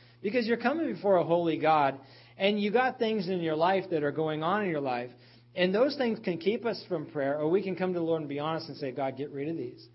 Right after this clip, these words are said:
But if we have a stubborn heart, where God's dealing with you as a husband, and he's saying, "Listen, love your wife,"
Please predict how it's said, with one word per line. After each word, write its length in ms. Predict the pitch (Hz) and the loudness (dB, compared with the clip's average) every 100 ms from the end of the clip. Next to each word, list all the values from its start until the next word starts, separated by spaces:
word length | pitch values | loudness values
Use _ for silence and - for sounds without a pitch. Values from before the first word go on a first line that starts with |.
| - - - | -20 -10 -2
But 80 | |
if 80 | 180 | 2
we 60 | 269 | 4
have 140 | 254 | 4
a 60 | 214 | 2
stubborn 460 | - 196 190 208 | 2 2 4 2
heart, 460 | 151 143 151 190 - - - _ _ _ _ | -2 0 0 -2 -8 -20 -20 _ _ _ _
where 120 | - 170 | -6 -2
God's 280 | 180 170 | 0 -2
dealing 260 | 127 160 156 | -2 -2 -2
with 160 | 165 170 | -2 0
you 80 | |
as 100 | 156 | -2
a 80 | 139 | -2
husband, 400 | 135 143 175 190 | -4 -4 -4 -8
and 340 | - - - - | -12 -20 -18 -6
he's 180 | 160 165 | -4 0
saying, 200 | 170 180 | 0 0
"Listen, 280 | 208 175 | -2 -2
love 200 | 151 208 | 2 4
your 100 | 226 | 6
wife," 320 | 220 226 135 | 6 4 0